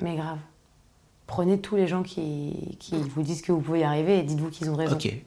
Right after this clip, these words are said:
Speaker 1: Ok.
Speaker 2: Fake it.
Speaker 1: Du coup, j'arrive chez Mademoiselle un peu à mi-temps, un peu quand j'ai le temps.
Speaker 2: Hmm.
Speaker 1: Et, euh,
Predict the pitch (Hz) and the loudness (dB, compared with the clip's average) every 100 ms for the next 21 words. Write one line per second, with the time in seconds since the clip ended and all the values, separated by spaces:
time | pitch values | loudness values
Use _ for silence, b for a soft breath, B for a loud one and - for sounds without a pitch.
0 | - _ _ 87 87 - - - - 135 | -18 _ _ -6 -4 -6 -8 -18 -4 -2
1 | 131 156 151 - - - 190 202 277 233 | 0 -2 -4 -8 -6 4 6 6 6 6
2 | 202 214 - 202 185 185 175 202 202 139 | 6 4 2 4 4 4 4 4 6 4
3 | 160 156 220 196 180 196 226 190 175 202 | 2 4 6 6 4 4 4 4 2 0
4 | 185 160 147 - 285 B B 123 123 156 | 2 0 -2 0 0 B B -4 0 4
5 | 175 165 156 151 147 143 143 | 4 4 4 4 2 0 0